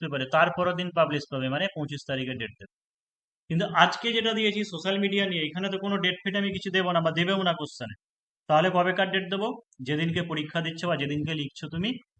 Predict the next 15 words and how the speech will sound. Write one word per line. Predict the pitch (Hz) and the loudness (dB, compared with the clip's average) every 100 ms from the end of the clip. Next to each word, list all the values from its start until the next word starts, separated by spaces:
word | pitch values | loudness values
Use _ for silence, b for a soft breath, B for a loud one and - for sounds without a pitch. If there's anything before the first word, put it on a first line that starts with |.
| _ | _
সেদিনকারই | - 135 123 131 127 | -8 -6 -4 -4 -6
ডেট | 113 95 | -6 -10
দেবে। | - - _ _ _ _ _ _ _ _ _ _ _ _ _ _ _ _ _ _ _ _ _ _ _ _ _ _ _ _ _ _ _ _ _ _ _ _ _ _ | -14 -20 _ _ _ _ _ _ _ _ _ _ _ _ _ _ _ _ _ _ _ _ _ _ _ _ _ _ _ _ _ _ _ _ _ _ _ _ _ _
এই | 160 165 | 2 2
হচ্ছে | 170 | 2
ফরম্যাটটা। | 170 160 165 180 175 208 247 - - _ _ _ | 4 4 6 4 4 2 2 -4 -14 _ _ _
প্রতিবেদনের | 165 165 185 190 190 | -2 0 2 4 2
বডি | 170 151 160 180 | 4 6 6 6
দেখে | - 190 | 2 2
নাও | 190 202 | 2 2
যে | 175 156 170 170 _ _ _ | 2 0 -2 -4 _ _ _
প্রতিবেদন | - 165 196 196 202 | -4 -2 2 2 4
লেখার | 190 165 165 190 | 4 4 2 6
আগে | 196 180 151 - - | 6 6 0 -4 -2
কি, | 202 | 2